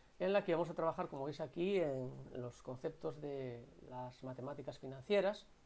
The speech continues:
Bueno, pues todo lo que sería una capitalización simple, con interés simple, capitalización compuesta, un interés compuesto,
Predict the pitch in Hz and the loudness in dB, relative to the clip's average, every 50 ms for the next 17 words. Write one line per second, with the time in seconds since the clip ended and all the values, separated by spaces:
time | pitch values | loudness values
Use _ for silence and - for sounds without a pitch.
0 | - - - - - - - - - - 139 135 127 143 135 131 - - - - | -20 -20 -20 -20 -20 -20 -20 -16 -10 -8 -8 -6 -6 -6 -8 -8 -10 -16 -20 -14
1 | - - 143 139 135 131 - - 135 135 135 135 131 131 131 131 127 127 127 127 | -6 -4 -4 -4 -4 -6 -8 -8 -6 -6 -4 -2 -2 -2 0 0 -2 -2 -4 -4
2 | 139 139 135 - 120 - 120 - 113 113 117 - 120 110 117 127 - 202 214 220 | -6 -6 -6 -6 -8 -8 -10 -12 -12 -12 -10 -10 -10 -10 -10 -4 0 2 2 2
3 | 220 202 185 180 185 190 190 175 151 139 131 127 - - - - - - 180 185 | 2 0 2 2 4 4 2 2 -2 -4 -6 -6 -8 -10 -14 -14 -8 -2 0 0
4 | 185 175 180 165 156 156 151 - - 127 120 - - 117 123 135 127 - 120 110 | 0 0 0 -2 -4 -4 -6 -6 -8 -8 -8 -8 -10 -14 -16 -14 -12 -10 -12 -8
5 | - 185 190 202 196 - - - 175 185 185 175 147 139 131 - - - - - | 0 2 2 2 2 0 -4 -2 -2 -2 -2 -2 -6 -8 -12 -14 -16 -16 -16 -16
6 | 123 - - 180 190 190 190 - - 185 180 185 185 185 | -16 -6 -2 0 0 0 0 -2 -2 0 0 0 0 -2